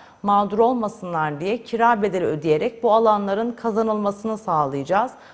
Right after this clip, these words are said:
Bu alanların boş kalmasına asla müsaade edemeyiz dedi. Yine, e, atılacak bu adımlar, e, tarımsal üretimi arttırarak Türkiye'nin tarım alanındaki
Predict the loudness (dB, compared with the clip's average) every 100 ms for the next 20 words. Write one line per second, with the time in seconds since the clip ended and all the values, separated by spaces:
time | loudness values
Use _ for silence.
0 | _ 4 4 6 2 -2 -4 -4 -2 -2
1 | -4 -4 -4 -2 -6 -4 -4 -4 -4 -4
2 | -4 -10 -6 -4 -4 -2 0 2 2 -2
3 | -6 -10 -18 _ -2 -2 -4 -6 -20 -20
4 | _ -6 -4 -4 -6 -4 -2 -2 -2 -4
5 | -6 -8 -8 -8 -10 -4 -4 -4 2 2
6 | 2 -2 -2 0 0 -2 -8 -4 -2 -4
7 | -6 -8 -8 -4 -4 -2 -6 -6 -4 -2
8 | -2 -2 0 0 0 -4 -8 -8 -2 -2
9 | -2 -6 -12 -20 _ -4 -2 0 0 -2
10 | -4 -6 -6 -6 -6 -4 -4